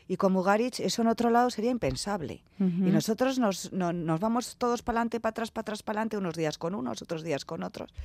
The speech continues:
Speaker 1: Y aquí no hay ningún problema, todo el mundo ayuda, y yo creo que somos un ejemplo bastante claro en el mundo de, de compañerismo. Vuelvo a decir, salvo pequeñas excepciones, pero que luego siempre se terminan ra-, arreglando, ¿no?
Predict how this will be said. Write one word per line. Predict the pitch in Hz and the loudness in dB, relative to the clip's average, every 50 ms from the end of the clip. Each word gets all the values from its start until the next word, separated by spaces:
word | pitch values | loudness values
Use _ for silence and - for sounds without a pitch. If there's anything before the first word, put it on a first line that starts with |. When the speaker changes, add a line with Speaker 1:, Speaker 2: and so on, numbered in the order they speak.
| - - - - - - - | -14 -16 -20 -20 -20 -6 0
Speaker 1:
Y | 180 | 0
aquí | 185 160 - 233 240 | 2 2 2 2 2
no | 262 | 4
hay | 254 | 4
ningún | 233 208 185 180 170 | 2 2 2 2 0
problema, | - 151 147 156 190 196 175 151 143 | 2 2 2 2 2 2 0 0 0
todo | - 180 175 | 2 2 2
el | 185 | 2
mundo | 196 202 202 202 | 2 2 2 2
ayuda, | 202 202 175 202 202 208 220 220 254 _ _ - - - - - - _ - | 2 2 2 2 2 2 2 0 0 _ _ -20 -20 -20 -20 -20 -20 _ -6
y | 185 196 185 | -2 0 2
yo | 156 190 208 - | 4 4 2 4
creo | - 226 240 247 | 4 4 4 4
que | - - 247 233 226 | 2 2 2 2 2
somos | - 254 240 233 240 - | 2 0 0 0 0 0
un | 220 202 175 | 0 0 0
ejemplo | 165 - 185 170 160 165 156 | 2 0 0 0 0 0 0
bastante | 151 147 - - 151 160 - 160 - | 0 0 -2 -2 -4 -2 -2 -2 -2
claro | - 156 156 156 160 160 165 160 143 - - - - - - - - - | 0 0 0 2 2 2 2 2 0 -2 -8 -20 -20 -16 -14 -12 -6 -2
en | - 160 156 156 | 0 2 4 4
el | 151 143 139 | 4 4 4
mundo | 151 156 165 170 170 170 175 175 170 | 4 4 4 4 4 4 4 4 4
de, | 151 151 143 135 131 131 131 127 123 - - | 4 2 2 2 2 0 0 0 -2 -2 -2
de | - 135 123 | -2 -2 0
compañerismo. | - 135 - - 135 139 135 131 170 220 208 226 190 151 | -2 -2 -2 -2 -2 0 0 0 0 0 0 0 0 0
Vuelvo | - 156 151 160 190 | 2 2 2 4 4
a | 190 | 4
decir, | 175 - - - 202 226 233 - - - - - - - - - | 4 4 2 0 0 0 -2 -4 -12 -20 -20 -20 -20 -20 -12 -2
salvo | - 180 156 135 135 - | 0 2 4 4 4 2
pequeñas | - 139 - 151 151 170 170 175 170 - _ - - - - - - - | 0 0 0 0 0 2 2 0 0 -4 _ -18 -20 -20 -20 -16 -6 -2
excepciones, | 175 156 - 170 151 - - 175 170 190 208 202 | -2 0 0 0 0 2 4 4 4 4 2 0
pero | - 185 165 143 | 0 0 0 2
que | - 139 | 2 2
luego | 135 139 151 160 | 2 4 2 0
siempre | - - 175 - 170 | -2 -2 -4 -4 -4
se | - 143 | -4 -4
terminan | - 139 123 127 127 127 123 120 | -2 -2 -2 -2 -2 -2 -2 -2
ra-, | 113 113 113 113 - | -2 -4 -4 -4 -4
arreglando, | - 127 120 117 120 117 131 131 127 127 127 123 110 107 | -4 -4 -4 -4 -4 -4 -2 -2 -2 -2 -2 -2 -4 -2
¿no? | 107 113 - | -4 -4 -6